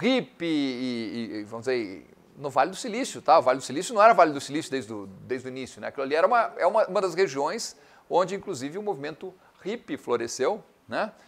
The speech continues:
Ah, e, e a-, e essas ideias impregnaram também a, a, a internet, essa questão da liberdade e tudo. Isso tudo fez com que, pelo menos até a metade da década de noventa, não houvesse espaço comercial dentro da internet,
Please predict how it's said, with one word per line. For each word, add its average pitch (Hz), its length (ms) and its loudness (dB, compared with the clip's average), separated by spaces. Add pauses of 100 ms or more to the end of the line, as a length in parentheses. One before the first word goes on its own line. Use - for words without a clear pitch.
(280)
Ah, 113 640 6
e, 139 840 -4 (840)
e 147 160 -2
a-, 165 80 4
e 196 100 2
essas 233 220 0
ideias 233 360 8
impregnaram 247 600 4
também 156 300 4
a, 120 120 4
a, 107 500 2
a 117 40 -4
internet, 131 380 0
essa 139 120 -4
questão 147 240 -2
da 143 60 6
liberdade 139 640 6
e 117 40 -10
tudo. 190 260 -6 (360)
Isso 214 260 -6
tudo 254 340 -2
fez 247 300 -2
com 233 140 -4
que, 202 120 -12
pelo 220 200 2
menos 247 140 2
até 247 200 6
a - 20 10
metade 220 460 8
da 233 80 8
década 220 340 6
de 165 120 -4
noventa, 170 640 2 (1200)
não 233 220 6
houvesse 226 560 6
espaço - 800 8 (540)
comercial 220 640 8
dentro 143 200 2
da 120 60 -2
internet, 110 520 -4